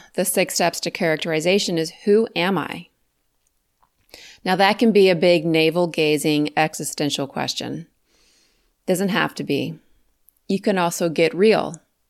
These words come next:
Who am I? It's not just your name and it's not just your age.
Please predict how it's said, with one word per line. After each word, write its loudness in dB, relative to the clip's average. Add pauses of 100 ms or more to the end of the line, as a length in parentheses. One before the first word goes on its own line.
(380)
Who 2
am 2
I? -2 (560)
It's -12
not -2
just -2
your 2
name 0
and 0
it's -6
not -2
just -6
your -4
age. -4